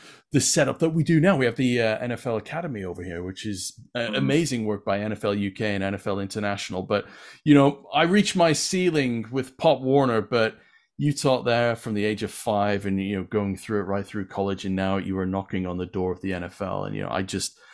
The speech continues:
Speaker 1: I tip that hat that is covering the, uh, the, the trophy to you, Javon. That's pretty amazing.
Speaker 2: I appreciate
Speaker 1: Pretty awesome going, man.
Speaker 2: Appreciate that, man.
Speaker 1: Well, Javon, look, we are gonna be looking out for your name, um, over the, over the next few days across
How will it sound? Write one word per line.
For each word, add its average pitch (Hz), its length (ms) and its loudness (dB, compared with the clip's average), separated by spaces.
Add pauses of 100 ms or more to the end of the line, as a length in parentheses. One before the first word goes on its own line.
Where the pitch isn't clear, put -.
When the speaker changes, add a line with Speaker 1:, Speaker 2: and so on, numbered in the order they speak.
(220)
Speaker 1:
I 110 80 0
tip - 400 0
that 131 220 4
hat 120 280 0
that 113 140 2
is 107 140 -2
covering 135 600 0 (500)
the, 98 360 2
uh, 92 220 0
the, 101 120 -2
the 98 160 -6
trophy 104 680 -2 (160)
to - 140 -8
you, 101 240 2
Javon. 87 520 -4 (260)
That's 110 160 -6
pretty 104 240 -2
amazing. 98 160 0
Speaker 2:
I 90 40 0
appreciate 95 200 -4
Speaker 1:
Pretty 117 180 2
awesome 101 240 0
going, 90 240 -4
man. 87 240 -12 (720)
Speaker 2:
Appreciate 90 380 -6
that, 87 160 -8
man. 85 320 -10 (840)
Speaker 1:
Well, 135 160 4
Javon, 156 400 6
look, 143 180 6
we 156 320 6
are 147 260 6
gonna 147 140 2
be 131 120 2
looking 139 300 -2
out 123 140 -4
for 135 100 -6
your 127 60 0
name, 147 260 -4 (280)
um, 110 380 0
over 123 180 -2
the, 120 420 0
over 127 200 2
the 120 60 4
next 120 180 -2
few 117 140 0
days 113 460 0
across - 540 -2